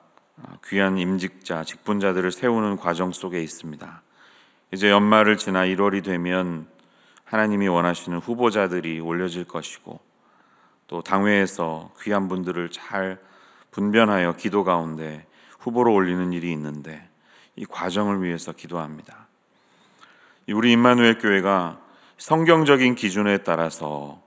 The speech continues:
절대로 놓치지 말아야 할 것들을 포기하지 않는 귀한 교회가 되게 하여 주시옵소서.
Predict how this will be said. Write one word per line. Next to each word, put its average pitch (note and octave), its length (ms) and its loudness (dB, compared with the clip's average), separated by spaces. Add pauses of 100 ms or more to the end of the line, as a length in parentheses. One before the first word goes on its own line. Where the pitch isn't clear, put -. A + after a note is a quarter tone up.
(160)
절대로 A2 540 0
놓치지 F#2+ 440 -6
말아야 F2 260 -4
할 F#2 140 -4
것들을 F#2 500 -8 (400)
포기하지 A#2+ 600 2
않는 D#2+ 480 -4 (400)
귀한 G#2 300 0
교회가 F2+ 520 -4
되게 F2+ 240 -6
하여 E2+ 360 -6 (280)
주시옵소서. - 720 -12